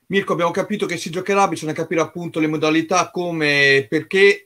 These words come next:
eh, ti chiedo questo, ti chiedo, la tua sensazione qual è ad oggi, vedendo quello che hanno deciso questa sera e appunto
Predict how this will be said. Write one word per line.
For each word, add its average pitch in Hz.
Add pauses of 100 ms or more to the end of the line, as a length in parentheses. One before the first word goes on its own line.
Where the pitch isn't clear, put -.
eh, 151
ti 165
chiedo 190
questo, 147
ti 135
chiedo, 139
la 131
tua 175
sensazione 185
qual 165
è 131
ad 139
oggi, 123
vedendo 139
quello 170
che 160
hanno 143
deciso 143
questa 143
sera 170
e 139
appunto 156